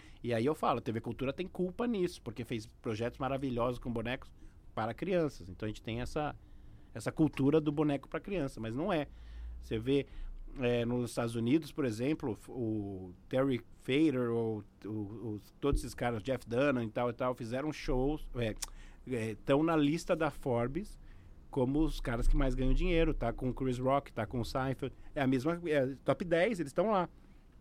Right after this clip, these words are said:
Então, e, e o público deles é adulto, é Comedy Central, é, é isso. Então, assim, aqui a gente ainda não entendeu isso.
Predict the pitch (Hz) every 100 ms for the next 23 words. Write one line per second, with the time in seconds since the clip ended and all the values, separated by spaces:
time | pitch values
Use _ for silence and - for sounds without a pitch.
0 | - - 120 123 139 170 180 - - -
1 | 156 127 156 156 - 135 131 160 123 123
2 | 147 131 117 185 - 180 196 240 - -
3 | - 107 110 127 - 127 147 185 185 202
4 | 147 131 107 123 135 151 185 - 127 -
5 | - - - - 147 147 131 120 113 -
6 | 214 165 165 185 196 208 220 233 214 220
7 | 127 - -